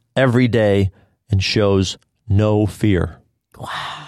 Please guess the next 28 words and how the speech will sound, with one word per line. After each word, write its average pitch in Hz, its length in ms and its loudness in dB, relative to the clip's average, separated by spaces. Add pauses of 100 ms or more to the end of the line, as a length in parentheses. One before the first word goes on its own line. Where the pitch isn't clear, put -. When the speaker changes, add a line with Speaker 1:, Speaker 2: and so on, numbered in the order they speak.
Speaker 1:
End 90 180 0
quote. - 380 -6
That's - 160 -6
from 98 160 0
an 90 240 0
unnamed 104 500 2
member 95 240 0
of 90 100 0
the 90 80 -4
emergency 90 500 -2
services. - 440 -6
So 110 200 0 (380)
let's - 260 -2 (140)
pray 139 460 0
for 113 520 0 (440)
Père 127 280 2
Fournier, 123 680 2
pray, 117 260 2 (320)
pray 120 280 2
for 101 180 -2
all 117 340 2
the 113 100 2
men 113 280 2
and 107 160 2
women 110 300 2
who 104 140 4
serve 107 440 2
in 92 320 0